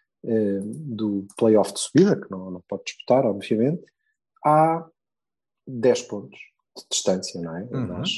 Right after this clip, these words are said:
Speaker 2: E
Speaker 1: estamos
Speaker 2: dois
Speaker 1: a oito
Speaker 2: Bs.
Speaker 1: do primeiro, estamos a oito do primeiro na, na,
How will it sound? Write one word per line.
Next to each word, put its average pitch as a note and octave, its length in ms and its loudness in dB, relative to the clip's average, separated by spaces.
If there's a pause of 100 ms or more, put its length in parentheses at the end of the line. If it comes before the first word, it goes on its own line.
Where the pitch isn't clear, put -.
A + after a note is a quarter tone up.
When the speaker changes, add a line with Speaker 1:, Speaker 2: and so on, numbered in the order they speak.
(120)
Speaker 2:
E - 60 -8
Speaker 1:
estamos G2+ 240 4
Speaker 2:
dois A2 140 8
Speaker 1:
a A2 40 8
oito A2+ 160 10
Speaker 2:
Bs. - 200 -4
Speaker 1:
do A#2 200 4
primeiro, A#2+ 480 4 (160)
estamos A2 320 2
a A2 60 6
oito A#2 300 6
do A#2 120 0
primeiro A#2 580 0
na, A#2 320 -10
na, A2 300 -10